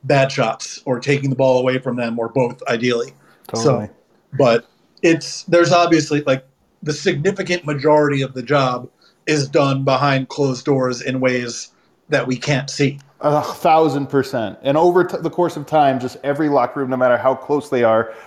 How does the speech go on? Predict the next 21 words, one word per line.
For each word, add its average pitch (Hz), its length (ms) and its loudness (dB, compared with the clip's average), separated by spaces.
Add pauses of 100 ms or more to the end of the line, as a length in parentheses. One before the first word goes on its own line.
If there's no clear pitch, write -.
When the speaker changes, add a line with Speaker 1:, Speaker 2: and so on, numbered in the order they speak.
(120)
Speaker 2:
they 135 140 2
start 147 300 0
to 170 60 -4
fracture 139 760 -2
at 127 180 0
some 147 300 -4
point 139 260 -4
for 127 140 -8
something. 123 600 -8
And 104 220 -12 (300)
the 139 80 -4
coaches 156 380 -2
that 151 180 -4
don't 139 180 0
let 147 180 -2
those 135 220 0
little 127 240 2
fractures 131 460 -2
become 123 360 -6
big 117 200 -2
ones, 127 320 -4